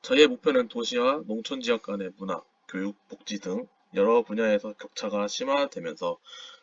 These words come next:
농촌 지역민들의 불만과 갈등이 고조되어 있는 상황에 부정적인 인식을 개선하고 교내 캠페인을 통한 학생들의 지역에 대한 깊은 이해도를 가지고 하게, 가지게 하고 농촌 지역의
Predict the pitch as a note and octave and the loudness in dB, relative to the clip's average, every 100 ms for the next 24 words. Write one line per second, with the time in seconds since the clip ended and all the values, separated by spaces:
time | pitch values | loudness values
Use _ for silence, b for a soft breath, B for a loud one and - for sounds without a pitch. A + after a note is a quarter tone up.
0 | _ - G#2+ G#2+ C#3+ B2+ A#2 A#2+ A2+ G#2+ | _ -12 -8 -6 -6 -4 -4 -2 -4 -2
1 | G2+ G2+ G2+ G2 F2 D#2+ - F2+ - - | -2 -2 -2 -4 -4 -6 -6 -8 -8 -8
2 | A3+ - A3+ B3+ C#4+ C#4+ C4+ C4 C4 C4 | -8 -10 -8 -4 -2 -2 -4 -6 -2 0
3 | B3+ A#3 A3+ - - A2+ B2 A2+ A2+ G#2+ | 0 0 -4 -6 -6 -2 -2 -2 -4 -4
4 | G2+ G#2+ A2+ A2 - G#2 F2+ D2+ B2 b | -4 -2 -2 -2 -6 -8 -6 -6 -8 b
5 | b b b b b _ _ - C4 - | b b b b b _ _ -4 0 0
6 | - E3+ E3 F3 E3 D#3 D3+ D#3+ D3 D3 | -2 -6 0 4 6 6 4 2 -2 -2
7 | D3+ F3 D3 A#3+ - - _ _ _ - | -2 -2 0 2 2 0 _ _ _ -6
8 | - B2 B2 A#2+ A#2+ A#2 - A2 C3 A#2 | 4 4 4 2 0 0 -4 -10 -6 -2
9 | A2 G2+ F#2 F3+ F#3 F#3+ G3+ A#3+ - - | -2 0 -4 -6 -8 -8 -8 -8 -12 -14
10 | D3+ - - - - A#3 C4 C4+ C4 B3 | -16 -14 -14 -16 -8 -4 -2 0 0 -2
11 | C4+ C4 G3+ G#3 - C4+ B3+ - F#2+ - | -6 -6 -6 -6 -8 -8 -6 -6 -6 -6
12 | - | -10